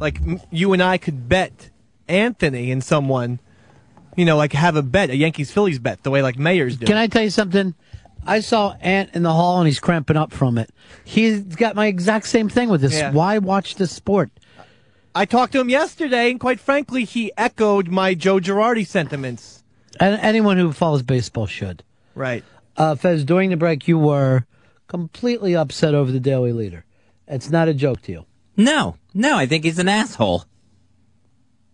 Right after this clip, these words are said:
Speaker 2: Mm. Um, I think that he thinks that you and him are buddies.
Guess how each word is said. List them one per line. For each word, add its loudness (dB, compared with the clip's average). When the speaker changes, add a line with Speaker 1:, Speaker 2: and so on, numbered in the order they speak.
Speaker 2:
Mm. 2
Um, 2
I 2
think 2
that 0
he 0
thinks -6
that -6
you 0
and -2
him -4
are -4
buddies. -8